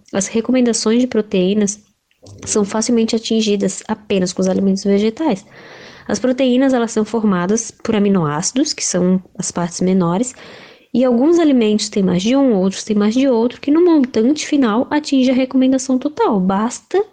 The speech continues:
que no final do dia essa conta feche, entende? É, alguns estudos já demonstram,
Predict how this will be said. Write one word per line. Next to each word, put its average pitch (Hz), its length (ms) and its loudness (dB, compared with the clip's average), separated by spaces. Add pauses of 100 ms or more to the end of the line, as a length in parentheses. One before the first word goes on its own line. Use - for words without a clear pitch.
que 330 120 -2
no 311 80 4
final 262 260 2
do 269 140 0
dia 240 180 2
essa 247 160 -4
conta 240 320 -2
feche, 269 420 -4
entende? 202 540 0 (960)
É, 160 640 0 (140)
alguns 208 320 0
estudos 233 340 -2
já 226 140 0
demonstram, 202 760 0